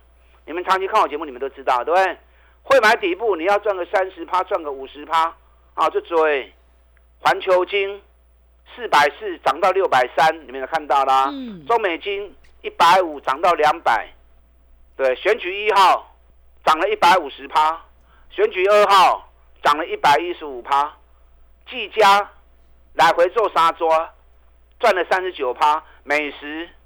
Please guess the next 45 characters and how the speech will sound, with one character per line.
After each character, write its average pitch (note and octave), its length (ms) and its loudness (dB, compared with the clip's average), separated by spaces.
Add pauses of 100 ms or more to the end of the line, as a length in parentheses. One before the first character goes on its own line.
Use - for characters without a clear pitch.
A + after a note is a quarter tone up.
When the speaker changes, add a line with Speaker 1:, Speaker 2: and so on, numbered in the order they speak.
(400)
Speaker 1:
两 C#3+ 260 0
趟 G3 240 0
而 D#3 120 0
已， C#3 240 -12 (220)
赚 G3+ 140 0
了 E3 160 -8
三 F3 120 -2
十 D3 60 -18
八 D3 240 -2
趴， D3+ 260 -6 (480)
很 E3 200 -8
多 A3+ 220 2
啦， D#3 240 2 (100)
<clears throat> E3 140 -14
不 F#3+ 100 -8
胜 A3+ 180 0
枚 E3 200 -8
举。 G#2+ 240 -20
Speaker 2:
嗯。 C#4 540 -12
Speaker 1:
中 B3 140 0
华 F#3 160 4
汽 G3 240 -6
车 F#3+ 340 0 (460)
赚 A3 160 4
了 F3 180 -4
四 F#3 120 -12
十 D3+ 160 -18
趴， D#3 300 -4 (340)
啊， C3 180 -2
金 E3 200 -14
追 E3+ 200 0
低 D#3+ 160 -10
耶， D#3+ 200 -6 (840)
你 C#3+ 80 -12
们 E3 140 -4
都 G#3 100 0
看 G#3 180 -4
在 G3 120 2
眼 D#3 200 -2
里 A2+ 160 -14
啊。 F#2+ 200 -16 (400)
我 C#3+ 140 -4
带 B3 240 2
你 D#3+ 160 -4
进 F#3 300 -10